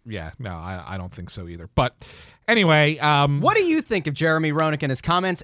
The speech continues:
Speaker 2: Eight eight eight, seven two eight, nine nine four one. Again, that's eight eight eight, seven two eight, nine nine four one. Tell us about Jeremy Roenick, or
Speaker 1: Yeah.
Speaker 2: tell us about the Flyers.
Speaker 1: Well, we got, we
Speaker 2: Are
Speaker 1: got
Speaker 2: you shocked? Are you shocked that the Flyers are as competitive as they are, that they are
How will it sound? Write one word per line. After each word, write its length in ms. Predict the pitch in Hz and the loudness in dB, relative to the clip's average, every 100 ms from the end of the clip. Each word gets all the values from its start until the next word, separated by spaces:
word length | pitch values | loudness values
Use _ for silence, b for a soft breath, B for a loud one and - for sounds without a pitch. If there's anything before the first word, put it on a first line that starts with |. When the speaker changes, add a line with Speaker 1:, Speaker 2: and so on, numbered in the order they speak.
| 269 | 0
Speaker 2:
Eight 160 | 285 | 2
eight 140 | 240 214 | 4 4
eight, 240 | 202 190 | 2 0
seven 340 | - 233 233 214 | 0 2 2 0
two 260 | - 214 | 0 4
eight, 280 | 190 175 151 | 4 4 2
nine 320 | 156 214 220 | 2 2 4
nine 240 | 208 190 175 | 2 2 0
four 320 | - 202 196 | -2 0 2
one. 400 | 175 180 185 175 _ _ | 2 2 2 -2 _ _
Again, 220 | 127 151 151 | -4 -2 0
that's 200 | 139 - 220 | 0 -2 -2
eight 160 | 247 | 0
eight 160 | 220 226 | 0 0
eight, 280 | 196 175 - _ _ _ | 0 -2 -4 _ _ _
seven 440 | - - 240 226 | -6 -2 0 -2
two 280 | - 214 226 - | -4 -2 -4 -2
eight, 260 | 196 196 - _ | -2 -2 -6 _
nine 340 | 120 165 196 | -4 -2 0
nine 260 | 185 180 170 | 0 0 -2
four 260 | - 185 | -2 -2
one. 220 | 170 160 113 b | 0 0 -2 b
Tell 140 | - 339 | -2 0
us 60 | |
about 200 | 254 208 | 2 0
Jeremy 280 | 175 160 127 | 0 0 0
Roenick, 240 | 117 95 87 | -4 -6 -10
or 60 | - | -4
Speaker 1:
Yeah. 80 | 143 | -2
Speaker 2:
tell 100 | 523 | -2
us 100 | - | 0
about 140 | 311 | -2
the 80 | 190 | -2
Flyers. 440 | - 147 98 - - | -2 -2 -2 -8 -10
Speaker 1:
Well, 100 | - | -2
we 80 | 208 | 2
got, 220 | 254 208 196 | 4 2 2
we 100 | 196 | 2
Speaker 2:
Are 60 | |
Speaker 1:
got 80 | 294 | 4
Speaker 2:
you 40 | 480 | 2
shocked? 460 | - 480 494 - _ | 0 0 0 -2 _
Are 60 | 185 | -2
you 180 | 208 370 | 0 0
shocked 320 | - 233 - | 0 -2 -2
that 140 | 185 | -6
the 80 | - | -6
Flyers 420 | - 165 151 147 | -2 0 2 0
are 80 | 131 | -2
as 80 | 120 | -2
competitive 420 | 127 - 262 254 | -2 0 0 0
as 120 | 208 | -2
they 160 | 190 156 | 0 0
are, 200 | 131 127 b b | 0 -2 b b
that 160 | 117 - | -8 -2
they 160 | 240 | 2
are 300 | 254 208 202 | 4 4 2